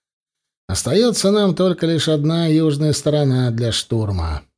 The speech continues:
«Ну и как тебе расстояние этого? Хватит, чтоб крепостные ворота разбить?»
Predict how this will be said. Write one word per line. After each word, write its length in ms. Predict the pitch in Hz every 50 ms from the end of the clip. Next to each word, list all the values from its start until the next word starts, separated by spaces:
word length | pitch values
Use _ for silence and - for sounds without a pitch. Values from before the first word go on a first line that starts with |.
| _ _ _ _ _ _ _ _ _ _ _ _ _ _ _ _ _ _ _ _ -
«Ну 240 | 73 73 101 160
и 120 | 185 180 143
как 220 | - 185 180 -
тебе 220 | - 156 156 160 156
расстояние 640 | 156 - - - 151 160 175 175 160 151 135 120
этого? 400 | 107 - 98 87 82 78 73 73 - _ _
Хватит, 460 | - - 107 156 202 214 - 151 117
чтоб 280 | - - - 135 120 -
крепостные 540 | - 135 135 127 139 135 - 143 139 135 127
ворота 360 | 131 135 139 135 117 - 107
разбить?» 600 | 104 107 101 101 101 104 104 90 78 - - -